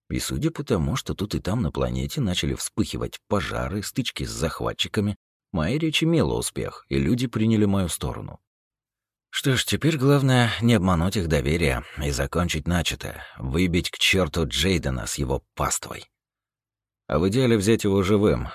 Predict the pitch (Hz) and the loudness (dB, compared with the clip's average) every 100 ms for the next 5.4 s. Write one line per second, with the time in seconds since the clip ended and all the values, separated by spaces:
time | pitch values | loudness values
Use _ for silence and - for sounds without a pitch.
0 | - - 127 117 117 127 85 - - - | -10 -8 -2 0 0 0 0 -2 -8 -2
1 | 95 78 - - 78 76 - 57 52 50 | 0 0 -4 -2 -2 -2 -4 -6 -6 -10
2 | - - 98 82 73 82 78 69 64 64 | -12 -4 0 0 2 2 2 0 -2 -2
3 | 69 73 - - - - - - - _ | -2 -2 -4 -6 -6 -12 -12 -20 -20 _
4 | _ _ _ _ _ _ _ - 104 104 | _ _ _ _ _ _ _ -4 0 -2
5 | - 107 117 117 | 0 0 2 0